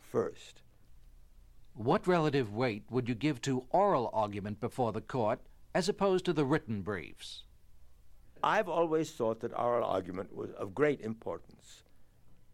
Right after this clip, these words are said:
Speaker 1: I often think that a lawyer's presentation can arouse the court's interest better than the printed word. There can be something dramatic about it, even occasionally something emotional about it.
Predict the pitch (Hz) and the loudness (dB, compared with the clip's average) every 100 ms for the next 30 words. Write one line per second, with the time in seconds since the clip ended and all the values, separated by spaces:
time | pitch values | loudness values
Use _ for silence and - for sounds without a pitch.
0 | - 123 160 214 214 190 180 180 190 175 | -4 0 2 0 0 -8 -4 -2 -2 -4
1 | - 160 - 135 131 160 185 170 156 - | -6 -6 -4 -6 0 2 2 0 -2 -4
2 | 156 147 147 143 151 147 - 147 - - | -4 -4 -6 -6 -6 -6 -8 -10 -10 -12
3 | - - - 160 160 - - 143 160 170 | -8 -8 -4 -4 -2 -8 -4 0 2 2
4 | 170 - 165 - - 147 - - 247 226 | 2 -2 -8 -6 -2 -2 -4 -2 0 0
5 | - - - - - - - - - - | -4 -10 -12 -16 -20 -20 -20 -20 -20 -20
6 | - - - 127 110 110 - 117 127 123 | -20 0 2 2 -2 -8 -10 -6 -6 -6
7 | - 151 123 104 98 107 92 82 - - | -4 -2 -2 -2 0 2 2 -2 -10 -16
8 | - - - - - - - - 156 147 | -20 -20 -20 -20 -20 -20 -20 -4 0 0
9 | 147 147 151 156 185 202 151 - 110 - | 0 -2 -2 -2 0 2 0 -2 -6 -4
10 | 90 95 - - - - - - 160 160 | -4 -8 -14 -20 -20 -20 -12 0 2 2
11 | 151 - 202 202 131 120 143 147 160 180 | -2 0 0 2 0 -2 -4 -4 -4 -4
12 | 185 214 240 - 151 117 113 113 107 - | -2 2 2 0 -2 -4 -2 0 0 -4